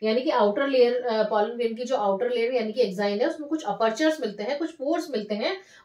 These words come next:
उनको हम क्या कहते हैं बच्चों? उसको हम कहते हैं जर्म Poor's। हमारा answer हो गया जर्म Poor's। Question number seventeen, pollen grains are well preserved as fossils, why?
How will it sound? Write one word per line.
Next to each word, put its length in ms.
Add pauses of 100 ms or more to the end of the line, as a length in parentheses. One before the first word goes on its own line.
उनको 260
हम 160
क्या 160
कहते 220
हैं 100
बच्चों? 240
उसको 400
हम 140
कहते 260
हैं 220
जर्म 500 (480)
Poor's। 380
हमारा 260
answer 200
हो 100
गया 200
जर्म 360
Poor's। 400
Question 260
number 160
seventeen, 640 (360)
pollen 280
grains 360
are 160
well 460
preserved 440
as 220
fossils, 720
why? 240